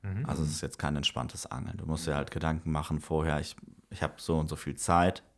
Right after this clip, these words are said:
Speaker 2: und ich muss halt in der Zeit Fische fangen.
Speaker 3: Mhm.
Speaker 2: So,
Speaker 1: Mhm.
Speaker 2: da ist dann nicht so, „Ja, schauen wir mal, wir fahren jetzt mal zum Polder und danach können wir noch zum Meckes und dann vielleicht gucken wir“,
Speaker 1: <laughs>
Speaker 2: so nach dem Motto, ne?
Speaker 1: Ja.
Speaker 2: So wie man vielleicht einen entspannten Tag mit einem Freund vielleicht, äh, verbringen würde, ne?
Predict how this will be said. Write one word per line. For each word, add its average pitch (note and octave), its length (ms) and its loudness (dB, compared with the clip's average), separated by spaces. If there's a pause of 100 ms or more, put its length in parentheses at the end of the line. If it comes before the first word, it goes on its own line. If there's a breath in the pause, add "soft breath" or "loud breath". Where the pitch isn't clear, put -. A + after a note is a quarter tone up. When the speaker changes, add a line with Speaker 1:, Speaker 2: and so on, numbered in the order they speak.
(120)
Speaker 2:
und D2+ 140 -2
ich D2+ 120 -4
muss D#2 160 0
halt C#2+ 160 0
in C#2+ 120 -2
der D2 240 -2
Zeit C2 280 -6
Fische - 340 -4
fangen. - 300 -8 (180)
Speaker 3:
Mhm. D#2 260 -4
Speaker 2:
So, G2 120 -4 (160)
Speaker 1:
Mhm. F#2+ 60 -12
Speaker 2:
da B1+ 80 -4
ist C2 240 -4
dann D#2 140 0
nicht D2+ 140 0
so, C#2+ 220 -2 (680 loud breath)
„Ja, - 220 -4
schauen D#2 360 -2
wir D#2+ 80 -4
mal, D#2 240 -4
wir D2+ 80 -8
fahren D#2 240 -2
jetzt - 180 -4
mal C#2 100 -2
zum - 220 -4
Polder D#2+ 340 4
und D2 80 -2
danach D2 280 4
können D2+ 160 -2
wir D2 40 -4
noch C#2+ 140 -4
zum C#2 200 -4
Meckes D2+ 440 -2
und C#2 120 -2
dann D2 180 -2
vielleicht - 340 -6
gucken - 280 2
wir“, - 180 -4
Speaker 1:
<laughs> B1+ 40 -6
Speaker 2:
so D#2 140 -2
nach D2+ 180 -2
dem C#2 100 -2
Motto, C2 220 -4
ne? D#2+ 220 4
Speaker 1:
Ja. G#2+ 80 4
Speaker 2:
So D#2+ 180 0
wie E2 100 0
man D#2 200 2
vielleicht D2+ 460 -6 (400 loud breath)
einen D#2 140 0
entspannten D#2 500 0
Tag D2+ 240 0
mit E2 180 0
einem C#2 100 -4
Freund D#2 420 -2 (300 loud breath)
vielleicht, D2+ 440 -2
äh, - 60 -6
verbringen D2 480 -2
würde, - 240 -4
ne? D#2 120 0